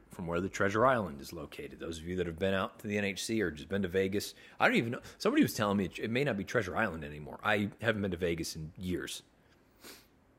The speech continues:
I've never been to Vegas prior to twenty thirteen N H C. I get three of my best friends to come along. I say to them, we get in the night before.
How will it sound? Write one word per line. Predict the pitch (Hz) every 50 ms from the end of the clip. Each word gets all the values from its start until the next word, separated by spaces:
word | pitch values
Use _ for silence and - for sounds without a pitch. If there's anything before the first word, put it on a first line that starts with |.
| _ _ _ _ _ _ - - _ _ _ _ -
I've | - 110 120
never | 123 113 95
been | 92 127 156 147
to | 117
Vegas | 90 92 90 85 80 73 71 - - - - - - _ _ _ _ _ _ _ _ _ _ _ _ _ -
prior | - 107 95 82 76 71 - - _ _ _ -
to | - 110 90 82 76 80 - -
twenty | - - 127 104 90
thirteen | 82 - 90 85 - - 85 76 73 82 - _ _ _ _ _ _ _ _ _ _ _ _ -
N | 98 85
H | 73 67 -
C. | - - 76 - - - _ _ _ _ _ _ _ _ _ _ _ _ _ _ _ _ _ _ _ - -
I | 104
get | 107 101 -
three | - 117 104
of |
my | 98 95
best | 95 95 87 -
friends | - 113 101 92 87 -
to | - -
come | 95 90 87
along. | 82 85 82 - 71 - _ _ - - _ _ _ _ _ _ _ _ _ _ _ _ _ _ _ _ _ _ _ _ _ _ _ _ _ _ _ _ _ _ -
I | 98 107 117 127
say | 117 - - 139 120 117
to | - 127
them, | 113 107 113 98 82 73 80 87
we | 104 113
get | 113 120 127 123
in | 120 120
the | 113 107
night | 107 107 104 101 -
before. | 104 92 - - - 85 - - - -